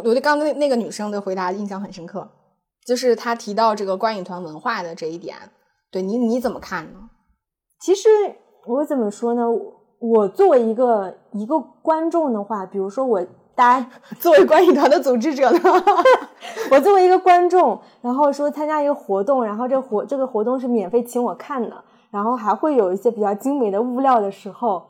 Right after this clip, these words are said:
Speaker 2: 就是我作为一个比较世俗化的人呢，我就算当下真的不喜欢那个电影，
Speaker 1: 嗯。
Speaker 2: 如果我站起来不小心要跟主创或者跟那个主持人有一个对谈的话，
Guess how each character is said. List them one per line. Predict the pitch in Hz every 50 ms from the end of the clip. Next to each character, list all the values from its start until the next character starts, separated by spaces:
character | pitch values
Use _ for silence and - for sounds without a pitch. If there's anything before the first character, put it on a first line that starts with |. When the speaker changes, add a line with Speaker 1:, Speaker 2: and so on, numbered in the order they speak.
| _ _ _ _ _ _ _ _ _
Speaker 2:
就 | - 294
是 | 269 - 294 302
我 | 277 262 233
作 | 226 269 330 311
为 | 294 285
一 | 285
个 | 254 294 247
比 | 240 208 185
较 | 175 - 254 277 269 247 214 - - _ _
世 | _ - - - 453 381
俗 | - - 214 208
化 | 208 269 247 220
的 | 202 196
人 | 185 180 175 175
呢， | 185 190 190 _ _ _ _ -
我 | 208 208
就 | 214 330 330
算 | 302 302 262 262 254
当 | 294 302 311
下 | - 285 240
真 | 240 277 285
的 | 285 285
不 | 240 277 269
喜 | - -
欢 | 180 180 180 185
那 | 196
个 | 196 185
电 | 185 - 226 208
影， | 190 180 196 - -
Speaker 1:
嗯。 | 254 240 208 180 -
Speaker 2:
如 | 196 202 262
果 | 240 302
我 | 262 208
站 | 208 - 320 294 254
起 | 240 - 226
来 | 185 185
不 | 196 - 277
小 | 262 220 196
心 | 196 226
要 | 254 240 233
跟 | 214 247 240 247 254
主 | 240 214 190 170
创 | - 254 240 226
或 | 233 269 247
者 | 220
跟 | 208 214 240 240
那 | 247 240
个 | 240
主 | 240 226 196
持 | 185 - - - 269
人 | 269 226 208 180 -
有 | 233 185 170
一 |
个 | 170 214
对 | 220 - 196
谈 | - - - 185
的 | 175 196
话， | 196 240 202